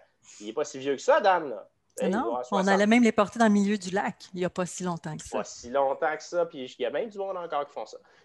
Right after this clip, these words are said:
Speaker 1: Mais tu sais, c'est <laughs> mais, mais c'est vrai, c'est que t'as raison, Marlène, euh, puis tu fais tellement bien de le, de le souligner. On a fait des progrès exceptionnels en très peu de temps.
Speaker 2: Oui, c'est,
Speaker 1: Puis
Speaker 2: c'est ce qui fait en sorte que les projets, comme Véronique parlait, de symbiose, d'économie circulaire,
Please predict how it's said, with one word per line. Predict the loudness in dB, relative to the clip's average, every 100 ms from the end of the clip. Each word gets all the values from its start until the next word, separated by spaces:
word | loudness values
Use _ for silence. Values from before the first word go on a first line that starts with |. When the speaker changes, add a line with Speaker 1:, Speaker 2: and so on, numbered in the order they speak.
| -6
Speaker 1:
Mais | -2 2
tu | 4 4
sais, |
c'est | 4 2 2 0
<laughs> | -2 0 2 2 0 -2 -4 -4 -14 -16 -12 0
mais, | 2 2 2
mais | 2
c'est | 4 4
vrai, | 4 2 0 -2
c'est | -8 -10
que | _
t'as | 0
raison, | 2 4 4 2
Marlène, | 0 0 -2 0
euh, | 0 0 -4
puis | -14
tu | -10 -2
fais | -2 0
tellement | 0 0 -2 -4 -4 -6
bien | -2 0 2
de | 0
le, | -4 -2 -2 -4 -4
de |
le | -2 -4
souligner. | -6 -8 -8 -4 -4 -4 -8 _ -8
On | -6
a | -4
fait | -4
des | -6
progrès | -2 -2 -2 -8 -12
exceptionnels | -14 -14 -14 -14 -12 -6 -6 -4 -10 -12 -18 _
en | -16 -16 -16
très | -12 -10
peu | -10 -14
de | _ -14
temps. | -14 _ -8
Speaker 2:
Oui, | -8 -8 -12 -20 _
c'est, | -4
Speaker 1:
Puis | -2 -4
Speaker 2:
c'est | -6
ce | -6
qui | -2
fait | 4
en | 4
sorte | 4 -2
que | 0
les | -2
projets, | 0 -2 -2
comme | -2 -2
Véronique | -2 -2 -2 -2 -4
parlait, | -2 -2 -2 -4 -2
de | -2
symbiose, | -2 -2 -2 -2 -2 -2
d'économie | -4 -2 -2 -2
circulaire, | -2 -6 -4 -2 -2